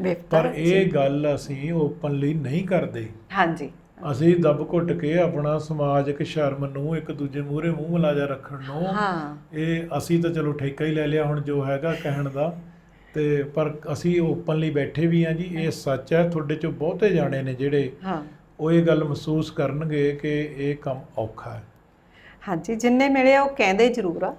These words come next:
Speaker 2: ਹਾਂ,
Speaker 1: ਵੀ ਔਖਾ
Speaker 2: ਜਿਵੇਂ
Speaker 1: ਆ।
Speaker 2: ਆਪਾਂ ਸਾਂਝੇ ਘਰ ਦੀ ਗੱਲ ਕਰਦੇ ਹੁੰਦੇ ਆ, ਕਈ ਲੋਕ ਸਾਨੂੰ ਕਹਿੰਦੇ ਨੇ ਕਿ ਸਾਂਝਾ ਘਰ ਕਿਉਂ ਬਣਾਇਆ, ਪਿੰਡ 'ਚ ਕਿਉਂ ਨਹੀਂ ਰਹੇ?
Speaker 1: ਹੂੰ।
Speaker 2: ਅਸੀਂ ਕਿਹਾ, "ਭਾਈ, ਜਿਸ ਭਾਈਚਾਰੇ ਦੀ ਗੱਲ ਕਰਦੇ ਹੋ, ਉਹ ਤਾਂ ਉੱਥੇ ਹੈ ਨਹੀਂ।
Speaker 1: ਹੂੰ।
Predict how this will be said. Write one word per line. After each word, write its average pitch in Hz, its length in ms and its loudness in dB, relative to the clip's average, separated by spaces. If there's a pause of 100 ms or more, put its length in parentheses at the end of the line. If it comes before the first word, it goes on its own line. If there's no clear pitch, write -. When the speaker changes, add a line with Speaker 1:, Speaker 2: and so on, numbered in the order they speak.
(120)
Speaker 2:
ਹਾਂ, 131 540 2
Speaker 1:
ਵੀ 190 160 2
ਔਖਾ 156 220 2
Speaker 2:
ਜਿਵੇਂ 160 260 6
Speaker 1:
ਆ। 170 40 12
Speaker 2:
ਆਪਾਂ 170 180 8
ਸਾਂਝੇ 170 280 6
ਘਰ 175 200 6
ਦੀ 160 160 -2
ਗੱਲ 156 140 0
ਕਰਦੇ 156 300 -2
ਹੁੰਦੇ 156 180 -6
ਆ, 160 60 -2
ਕਈ 156 240 -4
ਲੋਕ 151 180 -4
ਸਾਨੂੰ 147 280 -8
ਕਹਿੰਦੇ 151 220 -2
ਨੇ 165 80 -6
ਕਿ 165 120 -6
ਸਾਂਝਾ 143 380 -6
ਘਰ 170 200 0
ਕਿਉਂ 147 260 -6
ਬਣਾਇਆ, 147 320 0
ਪਿੰਡ 143 260 -6
'ਚ 143 120 -8
ਕਿਉਂ 147 220 -8
ਨਹੀਂ 165 100 2
ਰਹੇ? 135 300 -2 (120)
Speaker 1:
ਹੂੰ। 185 280 0 (100)
Speaker 2:
ਅਸੀਂ 143 160 -2
ਕਿਹਾ, 165 120 0
"ਭਾਈ, 151 300 0
ਜਿਸ 147 300 -6
ਭਾਈਚਾਰੇ 143 500 -4
ਦੀ 139 160 -4
ਗੱਲ 143 160 0
ਕਰਦੇ 139 280 -4
ਹੋ, 156 60 -2
ਉਹ 156 40 -4
ਤਾਂ 160 140 -2
ਉੱਥੇ 160 200 -6
ਹੈ 131 220 -6
ਨਹੀਂ। 151 160 -4
Speaker 1:
ਹੂੰ। 160 140 -14